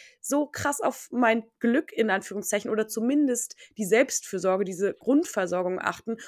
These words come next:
um überhaupt funktionieren zu können im Alltag. Und das ist einfach eine Sache, die einherkommt mit psychischer Erkrankung und meistens auch ein Leben lang. Und deswegen machen wir das nicht einfach nur aus Spaß, "Oh, es ist ganz doll wichtig, gut auf sich Acht zu geben." Nein, es ist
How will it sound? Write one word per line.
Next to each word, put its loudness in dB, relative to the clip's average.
um -6
überhaupt 2
funktionieren -2
zu -12
können -4
im -6
Alltag. -4
Und 0
das 2
ist -2
einfach -2
eine -4
Sache, 0
die -6
einherkommt -2
mit -2
psychischer -4
Erkrankung -2
und -4
meistens 2
auch -2
ein -4
Leben -2
lang. 0
Und -2
deswegen 0
machen -2
wir -2
das -4
nicht 0
einfach -2
nur -2
aus -4
Spaß, 0
"Oh, 2
es -4
ist -4
ganz -4
doll 2
wichtig, -6
gut -2
auf 0
sich -4
Acht -2
zu -2
geben." -2
Nein, 4
es -6
ist -4